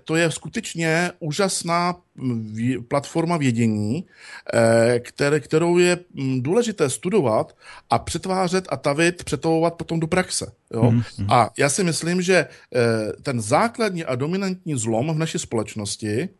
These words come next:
Speaker 1: který se blíží, já jsem o tom přesvědčen, a bude skutečně radikální, bude spočívat v transformaci konkurence ve spolupráci v rámci unitární společnosti.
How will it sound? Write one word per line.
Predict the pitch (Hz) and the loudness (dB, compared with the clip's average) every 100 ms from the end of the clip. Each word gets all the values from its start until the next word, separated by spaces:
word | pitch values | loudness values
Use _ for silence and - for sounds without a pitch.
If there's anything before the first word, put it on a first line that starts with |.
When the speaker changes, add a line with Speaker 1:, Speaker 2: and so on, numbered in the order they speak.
| _ _ - | _ _ -6
Speaker 1:
který | - 156 | 0 2
se | 156 | 4
blíží, | 156 127 107 113 | 2 0 -2 -4
já | 117 | -4
jsem | 120 | -4
o | 117 | -6
tom | 131 | -6
přesvědčen, | 113 107 104 - 98 98 147 - _ - - | -8 -10 -10 -10 -8 -6 -8 -10 _ -18 -8
a | - | -2
bude | 127 156 | 2 2
skutečně | 147 - 160 165 139 | 0 -2 -6 -2 -2
radikální, | 107 107 104 98 98 98 101 165 - - - | -2 -4 -4 -4 -4 -4 -6 -8 -14 -18 -4
bude | 127 151 160 | 2 4 2
spočívat | - 131 - 120 101 98 143 - _ _ - | 0 -8 -8 -6 -2 0 -2 -4 _ _ -20
v | - | -2
transformaci | 165 202 226 226 202 175 131 117 | 0 2 0 -2 0 -2 -4 -8
konkurence | - 123 127 147 139 135 - 143 160 165 _ - | -6 -6 -2 -2 -2 -2 0 2 0 -4 _ -8
ve | 104 95 | -4 -4
spolupráci | - - - 151 156 156 147 143 - 165 175 - - - | -2 -4 -2 -2 0 0 0 0 -2 -2 -2 -6 -14 -4
v | 117 | 2
rámci | 131 139 131 127 | 2 0 -4 -6
unitární | 139 151 151 143 135 | -6 -4 0 0 -2
společnosti. | 139 127 120 - 90 92 - | -6 -2 -2 -2 -10 -10 -14